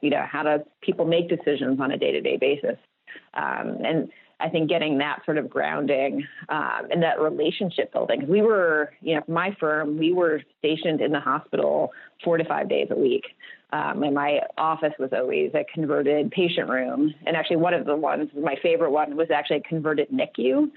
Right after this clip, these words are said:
uh, because they had, uh, it, they were moving, they had multiple hospitals in the system, and they had moved the nicu services to a different one of the hospitals. And so they had this empty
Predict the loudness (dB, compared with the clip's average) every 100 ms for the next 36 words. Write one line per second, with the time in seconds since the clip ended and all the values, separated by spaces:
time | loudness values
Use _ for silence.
0 | -14 -18 -20 -16 -4 -2 -2 -2 -2 0
1 | -2 0 2 2 0 -2 0 0 -2 -4
2 | -8 -8 -2 0 2 2 0 -2 -12 _
3 | -2 0 2 4 4 4 4 4 4 2
4 | 2 -2 -2 2 2 4 2 2 0 2
5 | 2 0 -2 -2 -2 -4 0 2 2 0
6 | 2 0 0 0 4 4 2 0 0 0
7 | 2 2 4 2 2 2 2 2 2 2
8 | 0 0 0 0 0 0 0 0 0 -2
9 | -2 0 0 0 -2 -10 -10 -2 0 2
10 | 2 2 0 0 -2 -2 0 0 2 0
11 | -2